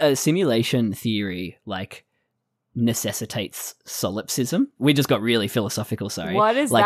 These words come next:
Speaker 2: that
Speaker 1: you are
Speaker 2: even
Speaker 1: the only,
Speaker 2: mean?
Speaker 1: you are the only person in the universe, and everything exists around you.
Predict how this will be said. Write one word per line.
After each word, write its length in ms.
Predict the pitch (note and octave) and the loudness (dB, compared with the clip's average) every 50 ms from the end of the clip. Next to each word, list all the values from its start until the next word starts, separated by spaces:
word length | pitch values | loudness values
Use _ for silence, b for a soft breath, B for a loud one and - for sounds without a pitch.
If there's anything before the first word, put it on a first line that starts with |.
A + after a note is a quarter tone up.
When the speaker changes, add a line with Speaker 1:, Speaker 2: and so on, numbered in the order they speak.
| G#3+ A3+ | 6 6
Speaker 2:
that 60 | A#3 | 6
Speaker 1:
you 60 | - A2+ | 6 4
are 40 | A#2 | 4
Speaker 2:
even 60 | A3 | 4
Speaker 1:
the 120 | B2 B2 - | 4 2 2
only, 380 | A2+ A2+ A#2 A#2 A2+ A2 F#2+ | 2 2 4 4 2 2 0
Speaker 2:
mean? 160 | - - - - b b b b b | -4 -6 -12 -14 b b b b b
Speaker 1:
you 220 | - A#2+ A#2+ A#2 | 0 2 4 4
are 80 | A#2 A#2 | 4 4
the 120 | A#2 G#2 F#2+ | 2 0 0
only 260 | G#2+ G#2+ G#2+ G#2+ G#2+ | 0 -2 -2 -2 -4
person 440 | - A2+ G2 G2 - - A#2+ G#2+ G2+ | -4 -2 -4 -2 -4 -4 -2 -2 -2
in 100 | G2 F#2 | -2 -4
the 80 | F#2 | -4
universe, 640 | E2+ D#2+ F2 E2+ F2 F#2+ G#2 G#2+ G2+ - - - - - _ _ _ _ _ _ _ _ _ _ - | -6 -6 -6 -8 -8 -8 -6 -4 -4 -4 -6 -8 -12 -18 _ _ _ _ _ _ _ _ _ _ -12
and 120 | A2 A2 G#2+ | -8 -6 -6
everything 340 | F#2+ G2 G2+ - A2+ G#2 F2+ | -6 -6 -8 -6 -6 -6 -6
exists 440 | G2 G2+ G#2 F#2+ - - - - - - | -6 -8 -8 -10 -10 -12 -14 -14 -12 -10
around 460 | G#2+ F#2+ E2 E2+ F2+ F2+ F2 G#2+ B2 | -10 -8 -8 -8 -8 -8 -8 -6 -4
you. 180 | B2+ D#3+ G#3 | -4 -6 -6